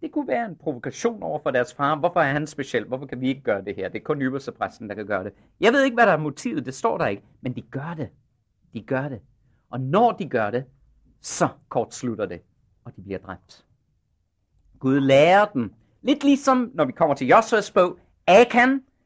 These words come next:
Gud siger, Jericho, det lægges i band. Ingen må røre nogen af tingene der. Ingen må tage. Akan går ind og stjæler noget. Siger han, "Hey, det kan jeg lide." Og så kommer han ind. Gud siger, "Det går ikke.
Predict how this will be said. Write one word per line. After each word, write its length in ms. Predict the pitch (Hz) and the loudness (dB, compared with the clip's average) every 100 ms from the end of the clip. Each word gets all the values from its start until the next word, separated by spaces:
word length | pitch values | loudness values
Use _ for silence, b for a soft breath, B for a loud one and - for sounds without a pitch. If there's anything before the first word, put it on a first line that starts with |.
| _ _ | _ _
Gud 160 | 175 | 2
siger, 580 | 185 190 170 143 113 117 110 _ _ _ _ | 2 2 2 0 -4 -14 -16 _ _ _ _
Jericho, 680 | 139 220 285 247 240 220 220 _ _ _ - | 0 4 6 6 6 4 4 _ _ _ -2
det 80 | |
lægges 340 | 131 143 151 175 | 2 2 2 -2
i 80 | 151 | 4
band. 240 | 196 214 - _ _ _ _ | 4 4 -4 _ _ _ _
Ingen 340 | 190 196 233 | 0 2 2
må 100 | 233 | 2
røre 320 | 208 160 156 170 | 6 8 8 6
nogen 260 | 156 156 | 2 0
af 60 | 156 | -2
tingene 360 | - 151 147 | -2 -4 -4
der. 220 | 127 127 98 - _ _ _ _ 175 | 0 0 0 -4 _ _ _ _ -4
Ingen 240 | 190 220 | -2 0
må 100 | 190 | -2
tage. 260 | - 165 139 _ _ _ | 0 -2 -2 _ _ _
Akan 400 | 131 143 165 156 | 0 2 0 -4
går 120 | 156 | -2
ind 140 | 156 - | -4 -6
og 80 | 151 | -16
stjæler 520 | - - 113 110 110 | -18 -10 -8 -8 -12
noget. 200 | 101 87 _ _ _ | -18 -20 _ _ _
Siger 140 | 135 | -20
han, 120 | - | -20
"Hey, 460 | 139 180 170 151 120 | -20 -18 -16 -16 -16
det 100 | 131 | -16
kan 100 | 147 | -12
jeg 100 | 127 - - | -12 -14 -16
lide." 220 | 120 107 _ _ _ | -16 -16 _ _ _
Og 80 | - | -16
så 80 | |
kommer 260 | - 147 123 | -6 -4 -4
han 100 | 113 | -6
ind. 160 | 180 233 _ _ _ _ _ _ _ _ - | -6 -10 _ _ _ _ _ _ _ _ -8
Gud 160 | 120 | -6
siger, 320 | 117 - 113 110 _ _ _ _ _ | -6 -6 -8 -8 _ _ _ _ _
"Det 80 | 104 | -10
går 200 | 104 95 | -8 -8
ikke. 120 | 85 | -10